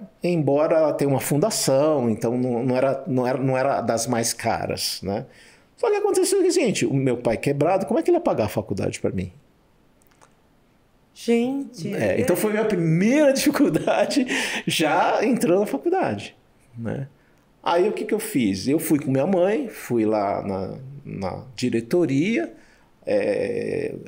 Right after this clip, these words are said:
Speaker 1: ela es-, explicou a situação financeira que nós estávamos, e aí eles deram uma bolsa,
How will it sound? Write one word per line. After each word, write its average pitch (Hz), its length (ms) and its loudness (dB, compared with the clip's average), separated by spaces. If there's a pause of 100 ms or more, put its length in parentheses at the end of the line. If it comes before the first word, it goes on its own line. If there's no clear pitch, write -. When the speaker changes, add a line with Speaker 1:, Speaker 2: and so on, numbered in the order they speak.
(140)
Speaker 1:
ela 104 180 0
es-, - 100 -4 (640)
explicou 127 600 0
a 147 40 2
situação 113 560 -2
financeira 107 640 -4
que - 500 -14
nós 101 300 -8
estávamos, 165 680 -2 (380)
e 160 200 2
aí 165 120 2
eles 175 220 0
deram 160 240 0
uma 185 160 0
bolsa, 151 680 -2